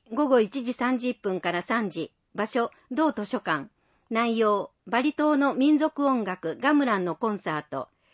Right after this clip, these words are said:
出演、チャンドラバスカラ、ガムラン演奏グループ。定員三十五人。当日先着順。費用無料。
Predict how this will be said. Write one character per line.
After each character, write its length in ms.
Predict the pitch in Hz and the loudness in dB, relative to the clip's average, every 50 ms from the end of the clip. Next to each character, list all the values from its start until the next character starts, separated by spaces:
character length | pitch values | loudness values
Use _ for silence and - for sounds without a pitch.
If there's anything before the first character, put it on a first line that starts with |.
| _ _ _ _ | _ _ _ _
出 380 | _ - - 226 - - - 247 | _ -4 -4 -4 -4 0 2 2
演、 260 | 240 233 226 214 - _ _ _ _ _ _ _ | 2 2 0 -4 -10 _ _ _ _ _ _ _
チ 100 | - 294 | 0 2
ャ 80 | 277 302 | 4 4
ン 60 | 302 | 6
ド 100 | 285 302 | 4 4
ラ 140 | 285 285 269 | 4 4 2
バ 120 | 247 277 | 2 0
ス 80 | 285 - | 0 -2
カ 140 | _ - 180 | _ -4 -2
ラ、 200 | 175 160 - - _ _ _ _ _ _ - | 0 -2 -2 -4 _ _ _ _ _ _ -4
ガ 160 | - 277 302 | 0 2 4
ム 100 | 294 277 | 4 4
ラ 140 | 247 226 208 | 4 2 0
ン 100 | 208 202 | 0 0
演 200 | 233 269 285 285 | 2 2 0 2
奏 240 | - - 262 269 240 | 2 2 2 2 2
グ 100 | 220 240 | 0 0
ル 160 | 233 226 185 | 0 0 -2
ー 40 | - | -4
プ。 280 | _ - 151 127 - _ _ _ _ _ _ _ _ _ _ _ _ | _ -10 -10 -10 -10 _ _ _ _ _ _ _ _ _ _ _ _
定 260 | - 262 254 247 247 247 | 2 2 4 4 4 2
員 240 | 247 247 233 226 | 2 0 -2 -4
三 260 | 220 - 311 302 302 277 | -2 0 2 4 4 4
十 200 | 226 220 196 180 | 2 0 0 2
五 140 | 175 185 | 0 0
人。 300 | 185 202 196 175 151 - - _ _ _ - | 0 0 -2 -2 -4 -6 -10 _ _ _ 0
当 160 | 277 294 311 | 0 0 2
日 200 | 240 277 262 - | 0 -2 -6 -8
先 280 | - - 262 254 254 240 | -4 -2 0 0 0 0
着 260 | - 277 - 247 214 | -2 -4 -4 -4 -4
順。 380 | 190 220 214 208 196 180 - _ _ - | -2 0 0 0 -2 -6 -10 _ _ -8
費 180 | - 285 285 | -2 0 2
用 200 | 285 254 214 175 | 2 2 2 0
無 160 | 151 170 185 180 | -2 -4 -4 -2
料。 380 | 190 175 165 160 156 - - | 0 0 0 -2 -4 -8 -10